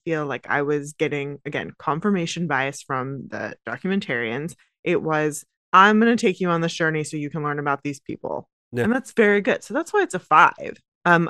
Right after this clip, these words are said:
Speaker 1: there, there isn't something where I'm like, "Oh, I wish they would have gotten more of that guy." Like, I don't feel like I have any unanswered questions from this documentary,
Speaker 2: No.
Speaker 1: which is also great. And that doesn't mean it's a bad, like, having unanswered questions do-, isn't a bad thing, but because this story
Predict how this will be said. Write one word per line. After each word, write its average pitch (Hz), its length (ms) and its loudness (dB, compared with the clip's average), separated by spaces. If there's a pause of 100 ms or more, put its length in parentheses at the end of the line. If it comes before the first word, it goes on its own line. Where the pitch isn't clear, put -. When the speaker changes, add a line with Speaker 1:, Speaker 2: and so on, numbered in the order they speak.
Speaker 1:
there, 190 400 4
there 196 160 4
isn't 220 320 2
something 202 240 0
where 185 100 0
I'm 170 60 0
like, 175 180 -4
"Oh, 214 140 4
I 175 100 4
wish 180 220 -2
they 214 80 0
would 175 160 -4
have 151 160 -2 (280)
gotten 160 280 0
more 151 180 -2
of 139 120 -6
that 135 200 -2
guy." - 160 -12
Like, 175 140 -2
I 185 80 4
don't 214 560 2
feel 233 100 2
like 196 220 -2
I 175 60 0
have 180 260 0
any 165 280 -4
unanswered 175 640 -2
questions 151 460 -6
from 131 160 -14
this 131 140 -14
documentary, 127 720 -14 (300)
Speaker 2:
No. 269 80 -6
Speaker 1:
which - 100 0
is 359 100 2
also 415 280 8
great. 240 320 4
And 185 160 2
that 226 160 0
doesn't 240 320 2
mean 190 160 0
it's 165 180 -8
a 160 60 -4
bad, 151 440 0
like, 165 160 -4 (260)
having 214 380 6
unanswered 190 460 0
questions 170 480 -4
do-, 165 240 -4
isn't 156 180 -4
a - 60 -10
bad 233 460 8
thing, 165 240 -4
but 165 180 -6
because 175 320 -2
this 208 240 4
story 180 500 2